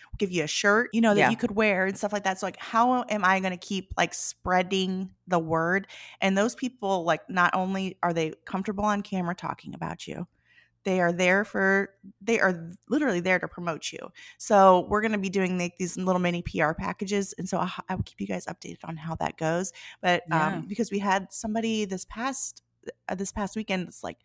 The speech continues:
Speaker 1: Adventures with Hannah or something. I don't know.
Speaker 2: Mm-hmm.
Speaker 1: But she had a lot of followers, and she's talking all about the farm. So sweet, how much she loved it. And literally there was, like,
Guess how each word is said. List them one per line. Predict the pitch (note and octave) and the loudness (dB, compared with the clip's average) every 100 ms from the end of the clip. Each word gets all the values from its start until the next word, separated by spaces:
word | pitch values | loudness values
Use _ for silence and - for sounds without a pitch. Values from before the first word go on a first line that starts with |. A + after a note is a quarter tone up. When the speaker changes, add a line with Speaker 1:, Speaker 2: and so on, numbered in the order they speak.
| _ _ _ _ _ _ _ _ _ | _ _ _ _ _ _ _ _ _
Speaker 1:
Adventures | F#3 E3+ F3 E3 F#3+ F3 E3+ | -4 -2 -2 -2 -4 -6 -4
with | D#3+ - | -8 -8
Hannah | _ F#3+ D#3 F3 G3 A3+ | _ -6 -4 -4 -4 -6
or | A#3 | -8
something. | A#3+ A#3 B3 B3 B3 | -8 -8 -6 -6 -6
I | G#3+ | -8
don't | - | -10
know. | - - - | -10 -12 -6
Speaker 2:
Mm-hmm. | F#3+ F3+ F3 F#3+ - G#3+ | -4 -2 -4 -6 -8 -4
Speaker 1:
But | G3+ F#3+ - - - - - - | 0 0 -2 -10 -20 -20 -16 -8
she | - | -2
had | D#4 E4 | 0 0
a | |
lot | C4+ D4 | -2 -2
of | D4+ | -6
followers, | - D#4 F4 B3+ A3+ A3+ | -6 -6 0 2 0 -2
and | - A3 | -4 -6
she's | - C4+ - | -4 -6 -6
talking | B3 C4+ C4 | -8 -8 -6
all | A#3 B3 | -4 -2
about | A#3 A#3+ | -2 -2
the | A3+ | -6
farm. | - G#3 G3+ | -4 -2 -2
So | G#3+ G#3 G#3+ | -4 -6 -6
sweet, | - G3 | -4 -4
how | G3+ | -2
much | G#3 G3+ | -2 -2
she | - F#3+ | -4 -4
loved | F3+ F3 F3+ | 0 0 0
it. | F3 - | -2 -2
And | G3+ G3 | -6 -4
literally | F#3+ G3+ F#3+ | -2 -2 -2
there | D#3+ | -4
was, | D#3 D3+ | -4 -4
like, | C#3 | -6